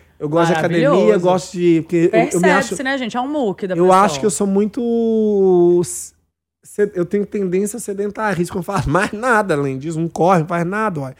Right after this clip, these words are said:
Speaker 1: Então, a academia, pra mim, é uma, é uma garantia de, é, envelhecer bem. Eu não sou aquele cara ligado, "Ai, meu Deus,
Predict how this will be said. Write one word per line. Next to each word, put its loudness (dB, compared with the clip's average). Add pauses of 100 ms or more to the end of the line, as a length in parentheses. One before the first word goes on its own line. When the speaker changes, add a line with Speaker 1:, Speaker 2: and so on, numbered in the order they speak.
(260)
Speaker 1:
Então, -10
a -6
academia, -2
pra -4
mim, -2
é -2
uma, -6 (280)
é -20
uma -10
garantia -6
de, -12 (480)
é, -4 (140)
envelhecer -2
bem. -4
Eu -6
não -6
sou -10
aquele -8
cara -6
ligado, -4
"Ai, -6
meu -8
Deus, -6